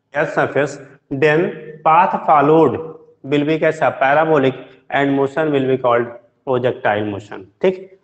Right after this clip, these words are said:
अब यहाँ पे condition हमें proof करना है, हम तो ये बोल दिए ना statement ऐसा होता है, but हमें अगर prove करना हो बेटा कैसे होगा,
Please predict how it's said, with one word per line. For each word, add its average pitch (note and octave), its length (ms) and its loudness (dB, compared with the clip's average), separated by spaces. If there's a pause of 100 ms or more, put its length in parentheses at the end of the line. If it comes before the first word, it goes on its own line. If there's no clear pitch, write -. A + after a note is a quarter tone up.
(100)
अब D#3 120 2
यहाँ F3 220 2
पे F#3 140 0
condition D#3+ 400 2
हमें E3+ 260 2
proof D3+ 340 2
करना A2 240 2
है, G2+ 140 -8
हम A#2 120 -8
तो C#3 100 -2
ये C3+ 100 2
बोल D#3 240 2
दिए E3+ 140 2
ना F3 140 0
statement E3+ 480 -2
ऐसा D3 260 0
होता C3 340 0
है, B2+ 200 -6 (380)
but D3 160 0
हमें D#3+ 260 -2
अगर D#3+ 220 2
prove D#3+ 300 0
करना D3+ 220 2
हो D3 100 2
बेटा D3 200 0
कैसे C#3 360 0
होगा, B2 340 0